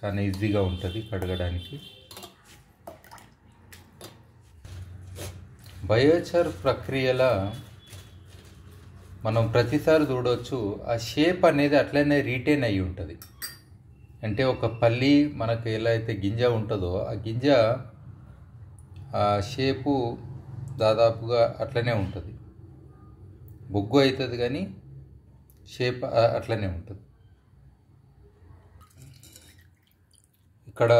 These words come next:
సెటిల్డ్ మనకు బయోచార్ పౌడర్ ఉంది. ఇది కూడా వేస్ట్ ఏం చేసుకోవద్దు. ఒక పల్చటి గుడ్డలో దీన్ని ఫిల్టర్ చేసుకొని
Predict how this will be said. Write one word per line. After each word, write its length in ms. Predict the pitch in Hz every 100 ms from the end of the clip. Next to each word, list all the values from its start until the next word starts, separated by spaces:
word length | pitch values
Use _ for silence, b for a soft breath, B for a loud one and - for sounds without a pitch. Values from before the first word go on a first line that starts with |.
| 117 113 117 -
సెటిల్డ్ 520 | 135 - 170 180 175 175 156 143 127 117 - - _ 120
మనకు 760 | 110 113 - 120 117 117 117 - -
బయోచార్ 500 | 107 120 123 123 135 - -
పౌడర్ 300 | 123 123 123
ఉంది. 260 | 113 120
ఇది 140 | 151 127
కూడా 200 | 139 135
వేస్ట్ 420 | 110 120 120 139
ఏం 180 | 120 104
చేసుకోవద్దు. 760 | 101 - - 95 90 156 - - _ _ _ _ _ _ _ _
ఒక 140 | - 95
పల్చటి 560 | - 117 127 156 156
గుడ్డలో 720 | 117 117 120 120 117 95 101 - - _ - _ _ _ _
దీన్ని 220 | 113 113 113
ఫిల్టర్ 380 | 123 127 151
చేసుకొని 800 | 135 117 110 - 117 120 175 -